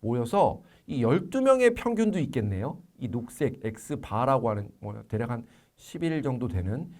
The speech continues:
이 전체 평균을 우리는 그랜드 평균이라고, 그랜드 민,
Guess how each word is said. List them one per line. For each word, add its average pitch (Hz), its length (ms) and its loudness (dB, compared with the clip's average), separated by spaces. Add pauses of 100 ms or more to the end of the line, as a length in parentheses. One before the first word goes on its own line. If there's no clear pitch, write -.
(240)
이 117 120 -6
전체 175 600 4
평균을 165 440 -2
우리는 131 400 -2 (340)
그랜드 185 580 2
평균이라고, 117 640 -4
그랜드 131 360 -2
민, 95 380 -4